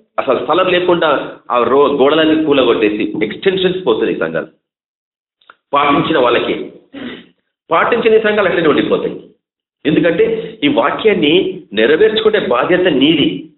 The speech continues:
దేవుడు అది నీకు బయలుపరుస్తుండు. వాక్యం వెలగగా, వాక్యం బయలుదేరంగానే మీకు వెలుగు కలుగుతుంది.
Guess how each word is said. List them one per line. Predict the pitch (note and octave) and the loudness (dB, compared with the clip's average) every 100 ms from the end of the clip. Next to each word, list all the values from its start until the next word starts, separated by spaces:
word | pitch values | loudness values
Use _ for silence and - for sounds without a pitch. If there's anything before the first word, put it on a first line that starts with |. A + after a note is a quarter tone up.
| _ _ _ _ F#3 | _ _ _ _ -6
దేవుడు | C#3 F#3+ A#3 | 2 4 4
అది | A3 C3+ F3 | 4 2 2
నీకు | F#3+ | 0
బయలుపరుస్తుండు. | B2+ D#3 A#3+ A3+ - C#3+ A#2 | 0 -2 0 -2 -2 -2 0
వాక్యం | B2 D#3+ G#3 | 0 0 0
వెలగగా, | F#3+ E3+ F3 F3+ E3+ - | 2 2 4 4 2 0
వాక్యం | A#2+ A2 D3 E3 F3+ | 0 0 0 0 0
బయలుదేరంగానే | C#3+ D3+ E3 E3 E3 F3 | 2 2 2 2 0 0
మీకు | F#3 E3 | 0 0
వెలుగు | D3+ F#3+ | 2 2
కలుగుతుంది. | G3 F#3 F#3+ E3 - | 2 2 2 0 -2